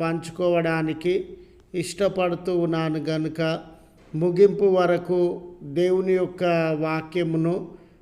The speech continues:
మీరు ఆలకించాలని, మీ కుటుంబ సభ్యులతోనూ తోటి విశ్వాసులతోనూ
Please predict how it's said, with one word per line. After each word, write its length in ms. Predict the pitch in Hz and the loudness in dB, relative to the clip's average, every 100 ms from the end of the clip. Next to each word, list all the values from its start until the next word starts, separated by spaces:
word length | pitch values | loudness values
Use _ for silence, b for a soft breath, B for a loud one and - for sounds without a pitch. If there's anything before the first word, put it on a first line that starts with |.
| _ | _
మీరు 380 | 170 180 175 170 | 0 2 4 2
ఆలకించాలని, 1120 | 160 165 175 170 180 170 180 170 170 165 175 - - B B B _ 185 | 2 0 0 0 -2 -2 0 0 2 2 0 -4 -10 B B B _ -2
మీ 200 | 190 190 | 2 2
కుటుంబ 720 | 190 196 208 202 196 190 175 | 0 2 2 2 2 2 2
సభ్యులతోనూ 1040 | 165 175 156 165 185 180 180 180 175 190 - - B B - | 0 -2 -2 0 0 0 -2 -2 -2 -4 -8 -18 B B -4
తోటి 480 | 196 202 202 202 196 | 2 4 6 6 8
విశ్వాసులతోనూ 1300 | 175 180 170 196 185 185 185 185 175 175 175 165 180 | 6 2 0 -2 0 0 0 0 0 0 0 2 0